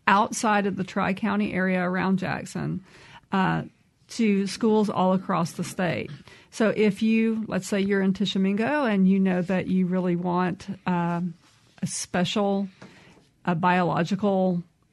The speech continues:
field lab experience, you know, a, a teacher to visit your classroom, we have someone that can help you with that. We just need to get you on the calendar, get you on the schedule.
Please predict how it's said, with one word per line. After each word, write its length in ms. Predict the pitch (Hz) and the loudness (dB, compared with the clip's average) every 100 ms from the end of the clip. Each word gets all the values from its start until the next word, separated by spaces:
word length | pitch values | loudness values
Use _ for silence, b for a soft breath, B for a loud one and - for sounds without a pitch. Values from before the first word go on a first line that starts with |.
| - | -20
field 440 | - 190 202 190 | -2 2 2 0
lab 320 | 185 170 185 - | 2 4 2 0
experience, 920 | - - 196 151 175 214 285 - - | -8 -4 -2 0 0 0 -2 -6 -4
you 60 | 214 | -2
know, 320 | 180 165 165 165 | 0 -2 -2 -6
a, 140 | 170 175 | -2 -2
a 40 | |
teacher 340 | 165 - 180 202 | -2 -2 -2 0
to 100 | 190 | 0
visit 360 | 170 185 202 | 2 0 0
your 140 | 185 180 | -2 -4
classroom, 540 | - 185 185 226 214 | 0 0 0 0 0
we 140 | 190 185 | 2 2
have 240 | 185 160 | 0 -2
someone 380 | - 170 165 160 | -4 -4 -2 -4
that 160 | 139 160 | -4 -6
can 100 | 170 | -6
help 320 | 226 311 - | -4 -6 -8
you 100 | - | -10
with 200 | - - | -12 -14
that. 300 | - - - _ - B B B B | -16 -16 -18 _ -20 B B B B
We 100 | 185 | -4
just 220 | 190 190 202 | -2 -2 -4
need 120 | 185 | -4
to 60 | 185 | -4
get 240 | 175 - | -6 -4
you 220 | 185 185 - | -4 -4 -2
on 220 | 185 185 | -2 0
the 60 | 208 | -2
calendar, 440 | 277 339 190 165 | -2 -2 -2 -2
get 240 | 170 180 196 | -4 -4 -4
you 60 | |
on 120 | 180 | -4
the 80 | 170 | -4
schedule. 640 | 185 214 214 - - - | -6 -4 -6 -6 -12 -14